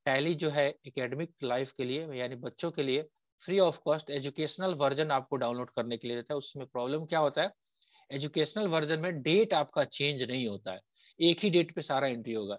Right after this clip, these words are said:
यानी कि आपको करना है तो एक जनवरी में ही सारा एंट्री करना है या एक फरवरी में करना है। अब बिजनेस ट्रांजैक्शन तो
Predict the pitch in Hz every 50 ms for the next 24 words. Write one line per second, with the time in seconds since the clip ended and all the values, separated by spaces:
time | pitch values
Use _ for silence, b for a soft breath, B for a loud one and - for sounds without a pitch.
0 | - - 123 127 139 139 - 151 143 139 - - 147 143 - 135 131 139 170 170
1 | 156 156 175 B B B _ - - 151 160 170 151 143 151 147 147 143 143 147
2 | 156 151 151 139 - 139 135 143 143 135 135 147 131 - 131 117 117 127 120 120
3 | 123 135 131 127 127 120 123 127 - _ - 123 113 113 113 113 117 120 117 107
4 | - 107 98 104 104 107 113 110 B B B B B _ _ _ _ - - -
5 | 120 120 113 120 117 117 123 139 131 - - 143 139 139 139 135 - - 143 143
6 | - 147